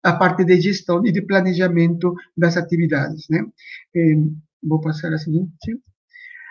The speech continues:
Sim. Por quê? Porque, é que não estou vendo a última fase. <laughs> A curadoria digital, então, eh, nos diz também a, a,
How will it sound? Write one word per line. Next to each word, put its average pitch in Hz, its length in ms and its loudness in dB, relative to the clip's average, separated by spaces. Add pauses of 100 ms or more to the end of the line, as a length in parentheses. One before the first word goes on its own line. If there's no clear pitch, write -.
(120)
Sim. - 220 -6
Por 196 240 -2
quê? 247 260 6
Porque, 226 260 -4
é 185 360 0
que 170 140 -2
não 175 120 2
estou 175 240 -4
vendo 185 300 0
a 170 40 2
última 170 340 0
fase. 165 280 -10
<laughs> - 380 -8 (680)
A 180 80 4
curadoria 233 460 6
digital, 233 380 2
então, 175 520 2
eh, 156 320 2
nos 147 220 -2
diz 160 260 -6
também 156 380 0
a, 160 60 -2
a, 143 420 -2